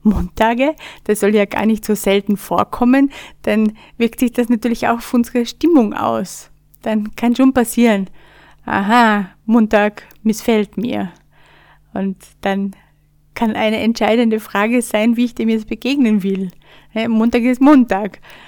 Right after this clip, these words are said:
Lasse ich mich jetzt davon beeindrucken und werfe noch ein paar extra grimmige Gedanken nach, so in die Richtung, „Oh,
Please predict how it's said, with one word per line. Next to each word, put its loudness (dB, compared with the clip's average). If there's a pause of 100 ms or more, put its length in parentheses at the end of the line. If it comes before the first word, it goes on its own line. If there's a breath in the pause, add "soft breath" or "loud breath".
(140 loud breath)
Lasse -2
ich 2
mich 2
jetzt -2
davon 0
beeindrucken 0
und 0
werfe 2
noch 0
ein 0
paar 0
extra -2
grimmige 2
Gedanken -4
nach, 0
so 0
in -2
die 2
Richtung, -2
„Oh, 4